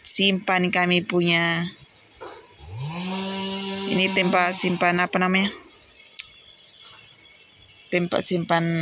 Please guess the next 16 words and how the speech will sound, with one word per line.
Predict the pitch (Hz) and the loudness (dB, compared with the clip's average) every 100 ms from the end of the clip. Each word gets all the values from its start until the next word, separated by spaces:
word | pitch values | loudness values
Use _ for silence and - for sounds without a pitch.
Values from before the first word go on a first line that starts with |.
| 165 160 160 160 170 - - - - - - - 123 156 180 190 190 196 190 190 190 190 185 | 0 0 -2 -4 -6 -12 -14 -16 -18 -18 -16 -12 -8 -6 -6 -4 -2 -2 -2 -2 -2 -2 0
cawan. | 190 190 175 175 170 170 170 180 180 139 131 143 160 170 180 180 180 185 185 185 180 175 160 147 135 | 2 4 4 4 4 2 2 0 -2 -6 -8 -8 -6 -6 -6 -6 -6 -4 -4 -4 -6 -10 -10 -10 -6
Simpan | - - 180 170 165 | -2 -2 0 0 2
kami | 165 165 170 | 2 2 2
punya | - 160 165 | 2 0 2
sudu | - 247 240 208 196 190 190 196 | 4 6 6 6 6 6 4 2
ya. | 196 202 - - | 0 0 -2 -8
Sengaja | - 185 185 170 | -6 0 2 2
kan | 170 165 - | 2 2 2
buat | 170 - | 0 2
nanti | 165 170 170 | 0 0 0
ini | 170 | 0
macam | 190 170 - | 0 2 4
orang | 170 170 | 4 2
tua | 165 175 175 | 2 4 6
dulu-dulu | 175 170 170 175 170 | 8 8 8 8 6
ya. | - 180 | 6 2